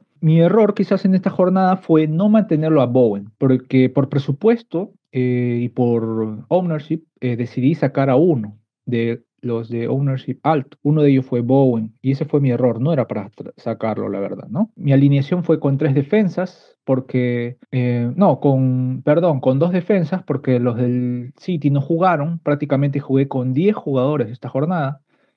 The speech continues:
porque yo tengo a Laporte y a Cancelo que no jugaron por la rotación que hizo Pep Guardiola. Eh, jugué solamente con dos, que ero-, que fueron Arnold y Robertson, ambos me respondieron. Eh, en el medio campo, Bruno, mi capitán, me devolvió todo prácticamente, porque después los demás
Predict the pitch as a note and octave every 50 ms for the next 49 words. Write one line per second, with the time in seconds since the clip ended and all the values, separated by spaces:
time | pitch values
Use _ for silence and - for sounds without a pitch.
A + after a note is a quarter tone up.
0 | _ _ - B2+ B2+ B2 B2+ C3 C3 D3 C#3+ D3 C#3+ C3 C#3+ C#3+ - D3+ C#3+ C#3+
1 | C3+ B2 A#2+ - A#2+ A#2+ B2 - D#3+ C#3+ B2 A2+ - A2+ A2+ A2 G#2+ - B2 A#2+
2 | C#3+ C#3+ C3+ B2 A#2+ A#2+ - A#2 A2 A2+ A2 A2 G#2+ - G#2 - - B2 B2 A#2+
3 | - A#2 A2+ - - A2 - A2+ G2+ G#2+ A2 A2+ B2+ D3+ E3 D#3 C3+ B2+ C3 C#3
4 | _ _ - C#3 C3+ C3+ C3+ C3 C3 B2+ - - C#3 C#3 D3 D3 C#3+ - D#3 D3
5 | C#3+ C#3+ C#3+ C#3 D3 C#3+ - C3 B2+ C3 D3 E3 D#3+ - - C3+ B2 A#2+ A#2+ A#2+
6 | A#2+ A#2+ C#3 - C3+ A#2+ - - D3 C#3 C3+ C3 C3 B2+ - D3 D#3+ D#3+ D#3+ D3
7 | C#3+ C3+ C3 B2 A#2+ A#2+ C#3 F3+ F#3+ E3+ D3 C3+ B2+ - - C3 C3 C#3 C#3 C#3
8 | - _ _ - B2+ C3 C3 C3 B2+ B2+ - B2+ A#2+ A#2 G#2+ - - A#2+ A2+ B2
9 | C3+ F3 E3+ D3+ C3 B2+ C#3+ C#3+ - _ _ - C3+ C3 B2+ B2 B2 B2 B2 B2
10 | B2 B2 - C3+ C3+ C3 B2+ C3+ D#3 E3 E3 E3 D#3 D#3+ F#3 F3+ E3 C#3 C3+ B2+
11 | C#3 D3 E3 D#3 C#3+ C3 C3 B2+ - B2+ A2+ A#2+ A#2 - D3 D3 D#3 D#3 D3 C#3
12 | B2 A#2+ A#2 A#2+ A#2+ B2+ B2+ B2+ - E3 E3+ D#3+ C#3 C3 B2+ B2+ B2+ B2 B2+ -
13 | B2 A#2+ D3+ F3+ F3 F3+ E3+ D3+ D3+ C#3+ D3 D3 C#3+ C#3 - - G#3 G#3 - -
14 | - D#3 D#3+ D3+ E3 F3 F#3 G#3+ A3+ A3 A3 - - _